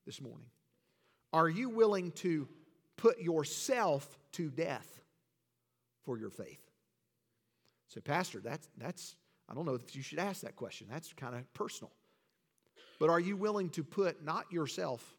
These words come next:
but two words, yourself,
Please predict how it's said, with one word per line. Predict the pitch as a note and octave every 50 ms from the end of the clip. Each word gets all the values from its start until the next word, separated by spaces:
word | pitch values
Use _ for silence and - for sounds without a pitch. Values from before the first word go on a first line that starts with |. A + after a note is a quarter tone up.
| -
but | C#3 C3+ B2+ B2 - - - _ _ _ _ -
two | - G#3 G3 E3+
words, | D3 B2 A2 F#2+ - - - _ _ _ _ - -
yourself, | C#3 C3+ C#3+ D3 D#3 E3+ F3 F#3 F#3 F#3+ - - - - - _ _ _ _ _ _ _ _ - - - - - G#3 - C#3 A#2+ - - - - - -